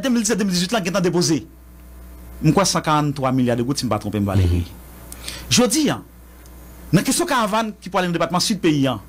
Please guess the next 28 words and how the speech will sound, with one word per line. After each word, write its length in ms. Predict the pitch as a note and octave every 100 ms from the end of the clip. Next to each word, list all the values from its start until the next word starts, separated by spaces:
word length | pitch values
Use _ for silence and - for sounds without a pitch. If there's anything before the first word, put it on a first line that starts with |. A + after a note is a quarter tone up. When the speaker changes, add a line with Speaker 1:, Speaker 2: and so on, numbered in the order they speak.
| - - - -
Speaker 1:
moi, 320 | C#3 B3+ F4
je 140 | A#3
chale, 360 | A3 G3 C#3 B2 D3+
je 60 |
regarde 200 | E3 F#3+
le 40 | A#3+
budget 240 | A#3 F#3+
en 120 | F3+ D3
haut, 200 | D3+ -
je 60 | D3
regarde 240 | E3 G#3
en 80 | A3+
bas, 240 | G#3 E4+ - - - - -
je 60 |
ne 40 | F#3+
sais 60 |
pas 220 | F#3 A#3 A3+
qui 180 | B3+
côté, 300 | - A#3+ F3+ F#4 G4 - - - - - - - - - - - - -
comme 200 | D#4 D#4
ça, 480 | C#4+ F3+ D#3+ G#3 F4+ - - - - - -
a 140 | G3+ -
sorti. 440 | C4+ - G#3+ D3 - - - - - -
Est-ce 160 | G3
que 100 | G3+
c'est 140 | F#3 E3
l'argent 400 | C#3 C3 B2+ G#2+ - - - -
drogue ? 440 | A#2+ C#3+ D3 A#3